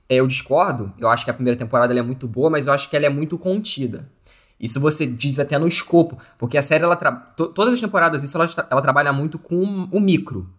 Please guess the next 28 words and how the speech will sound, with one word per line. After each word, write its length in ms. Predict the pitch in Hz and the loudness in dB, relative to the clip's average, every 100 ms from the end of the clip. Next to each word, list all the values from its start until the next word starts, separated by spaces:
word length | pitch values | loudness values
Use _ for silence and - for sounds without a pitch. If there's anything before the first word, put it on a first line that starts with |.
| - | -4
né? 160 | 117 135 | 0 0
Que 180 | - | 2
é 80 | 143 | 2
do 140 | 143 180 | 2 2
Vale, 440 | 180 143 101 98 - _ _ _ - | 2 2 0 -4 -12 _ _ _ -2
né? 220 | 120 107 | 0 0
Que 160 | - | 2
aí 180 | 131 143 | 0 0
Karate 320 | 143 165 160 | 0 0 0
Kid 240 | 147 160 151 | -4 -8 -8
sempre 240 | 160 156 | -8 -8
trabalhou 420 | - 160 156 131 | -4 2 2 2
muito 300 | 139 135 147 | -2 -4 -6
com 80 | - | -6
o 40 | 175 | -2
micro. 300 | 127 151 - _ _ | 0 -2 -6 _ _
Depois 320 | 269 254 254 | 0 2 2
eles 160 | 269 240 | 2 2
despirocam, 540 | 226 - 202 180 165 | 0 0 2 2 2
né? 80 | 143 | 0
Que 80 | 151 | 0
eles 140 | 139 | -2
vão 120 | 135 | -2
pra 140 | 135 127 | 0 2
Okinawa 500 | 127 180 160 131 139 | 0 0 2 4 4
no 100 | 123 | 2
segundo 340 | 123 113 170 | -4 -2 -2
filme. 380 | 196 - 143 123 | -2 -2 -2 -2